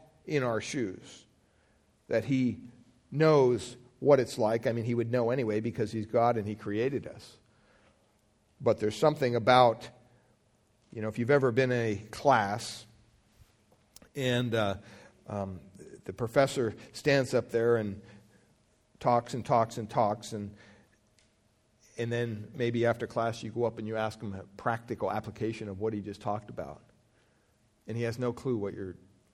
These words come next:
trying to get at. He knows all the stuff in the, in the book, and he knows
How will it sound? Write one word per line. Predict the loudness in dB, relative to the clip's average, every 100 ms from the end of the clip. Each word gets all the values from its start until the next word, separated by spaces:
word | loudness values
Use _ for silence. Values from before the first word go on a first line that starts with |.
| _
trying | -8 -6 -6
to |
get | -8 -8
at. | -10 -16 _ _ _ _ _ _ _ _ _ _ _ _ -8
He | -2
knows | 2 6
all | 8 8
the | 6
stuff | 6 8 8
in | 4
the, | -2 -2
in |
the | -4
book, | 4 6 6 2
and | -2
he | 0
knows | 4 2